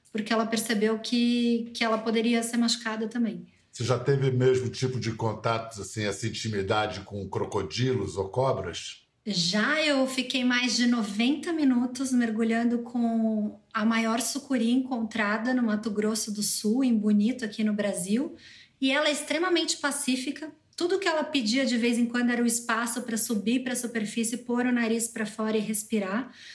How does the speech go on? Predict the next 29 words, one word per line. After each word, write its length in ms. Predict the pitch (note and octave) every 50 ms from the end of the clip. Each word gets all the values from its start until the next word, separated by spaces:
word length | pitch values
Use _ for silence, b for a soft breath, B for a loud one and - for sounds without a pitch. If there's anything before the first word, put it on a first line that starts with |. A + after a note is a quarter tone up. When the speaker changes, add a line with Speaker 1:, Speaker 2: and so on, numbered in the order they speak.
| B B B B
Speaker 1:
Mas 200 | - C4 C4+ C4
a 40 | C#4
gente 220 | C4+ D4+ D4+ -
ficou 160 | - - E4 D#4
mais 160 | D#4+ D#4 D4
ou 60 | D#4
menos 200 | D4+ E4 E4+ D#4
noventa 540 | C#4+ D#4 D4+ B3+ A#3 B3 D4+ F#4+ G#4+ G#4 G4
minutos 380 | F4+ D#4+ D4+ D#4 D#4 D4+ -
na 340 | C#4 C#4 C4+ B3+ A#3+ A#3+ B3+ D4
água, 200 | D4+ C#4+ D#4 D4+
nadando 480 | C#4+ C4+ A#3 A3 C4 C4 C4+ C4 B3+
juntas, 880 | G#3+ G3+ G#3 A#3 A#3+ B3+ D4 E4+ E4+ E4+ F#4 F#4 F4+ - - - - B B B B B B B B B B -
e 120 | C4+ C#4+
em 80 | D4 D4
nenhum 260 | C#4+ C#4 C#4 C#4+ D#4
momento 320 | E4 D#4 D4 D4 D4 C#4+ D4+
eu 60 | C#4
me 100 | C#4 C#4
senti 300 | - C#4 C4 B3+ - C4
ameaçada 960 | B3 A#3+ A3+ A3 G#3+ G#3+ - B3+ B3+ C#4 C#4+ D4 C#4+ C#4 B3+ A#3+ C4+ C4+ C4+ C4
ou 260 | C4 B3 B3 A#3+ A#3+ A#3+
senti 260 | - B3 A3+ - -
que 80 | -
ela 140 | A#3+ A3+ A3+
tava 340 | A3+ A#3+ A3+ A3+ G#3+ A3+ A3+
incomodada, 960 | A3 A3 G#3+ - - A3+ G#3 G#3 G#3 G3 G#3 A3 A#3+ C4 C4 B3+ A3+ B3 A#3+
nada 260 | A#3 A#3 B3+ C4 D#4
disso. 600 | C4 A3+ G3+ F#3+ F#3 F3 F3 - - - - B